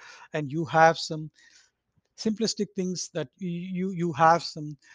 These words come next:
uh, s-, uh, normal trending use cases, tra-, forecasting or those kind of things, and your data is residing within S A P hana, and you are not even worried about,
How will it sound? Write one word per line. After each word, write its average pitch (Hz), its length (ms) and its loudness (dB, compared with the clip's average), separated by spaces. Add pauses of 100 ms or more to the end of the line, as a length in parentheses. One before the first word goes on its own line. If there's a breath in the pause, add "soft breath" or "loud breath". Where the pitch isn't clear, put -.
(340 loud breath)
uh, 120 300 -10 (1200)
s-, - 220 -10
uh, 147 240 -6
normal 160 640 0 (220 soft breath)
trending 165 400 -4
use 151 200 -8
cases, 139 640 -6
tra-, 147 180 -8
forecasting 143 760 -6
or 135 120 -8
those 139 200 -10
kind 139 200 -10
of 131 140 -8
things, 139 380 -8
and 139 120 -10
your 143 300 -4 (380 loud breath)
data 156 300 2
is 151 260 -2
residing 151 580 -4 (300 loud breath)
within 156 520 -6 (120)
S 151 160 -8
A 143 60 -6
P 147 180 -8
hana, 139 440 -6 (420 loud breath)
and 143 240 -4
you 156 340 -4 (120)
are 147 300 2
not 156 360 -4
even 165 340 -6
worried 147 360 -4
about, 139 400 -2